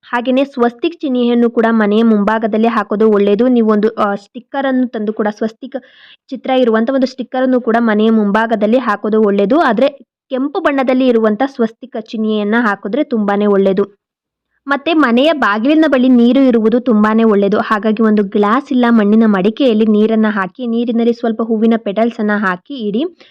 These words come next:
ಆ, ಎರಡು ದಿನಗಳಿಗೊಮ್ಮೆ ಅದನ್ನ ಬದಲಾಯಿಸ್ತೀರಿ. ಈ ರೀತಿ ಮಾಡೋದು, ಆ, ಮನೆಯಲ್ಲಿ ಒಂಥರ ಪಾಸಿಟಿವ್ ಎನರ್ಜಿ ಉಂಟು ಮಾಡುತ್ತೆ, ಜೊತೆಗೆ ನೋಡೋದಕ್ಕೂ ಕೂಡ ತುಂಬಾನೇ ಚೆನ್ನಾಗಿ ಕಾಣಿಸುತ್ತೆ. ಹಾಗೇನೆ ಡ್ರೀಮ್ ಕ್ಯಾಚರ್ ಅಂತ ಸಿಗುತ್ತೆ, ಅದನ್ನು ಕೂಡ ನೀವು ಮನೆಯ ಮುಂಬಾಗಿಲಿನಲ್ಲಿ ತಂದು ಹಾಕೊಳ್ಬೋದು. ಅದು ಕೂಡ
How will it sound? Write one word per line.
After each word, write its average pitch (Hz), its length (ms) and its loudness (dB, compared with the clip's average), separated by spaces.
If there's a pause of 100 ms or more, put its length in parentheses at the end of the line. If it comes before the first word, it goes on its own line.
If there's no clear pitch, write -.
(300)
ಆ, 254 40 -12
ಎರಡು 247 360 0
ದಿನಗಳಿಗೊಮ್ಮೆ 247 580 2
ಅದನ್ನ 214 260 0
ಬದಲಾಯಿಸ್ತೀರಿ. 208 720 -2
ಈ 269 240 -6
ರೀತಿ 302 220 0
ಮಾಡೋದು, 220 480 0 (220)
ಆ, 220 120 0
ಮನೆಯಲ್ಲಿ 214 420 2
ಒಂಥರ 233 180 0 (100)
ಪಾಸಿಟಿವ್ 233 420 -2
ಎನರ್ಜಿ 214 280 0
ಉಂಟು 214 220 0
ಮಾಡುತ್ತೆ, 202 340 -4
ಜೊತೆಗೆ 240 280 -4
ನೋಡೋದಕ್ಕೂ 247 560 2
ಕೂಡ 233 180 -6
ತುಂಬಾನೇ 220 420 -2
ಚೆನ್ನಾಗಿ 202 400 -4
ಕಾಣಿಸುತ್ತೆ. 190 460 -8 (680)
ಹಾಗೇನೆ 302 420 -2
ಡ್ರೀಮ್ 285 340 2
ಕ್ಯಾಚರ್ 247 320 -2
ಅಂತ 226 140 0
ಸಿಗುತ್ತೆ, 214 380 -2
ಅದನ್ನು 240 380 2
ಕೂಡ 247 240 0
ನೀವು 226 240 2
ಮನೆಯ 214 280 2
ಮುಂಬಾಗಿಲಿನಲ್ಲಿ 220 840 2
ತಂದು 214 320 -4
ಹಾಕೊಳ್ಬೋದು. 208 680 -2
ಅದು 226 300 0
ಕೂಡ 240 200 0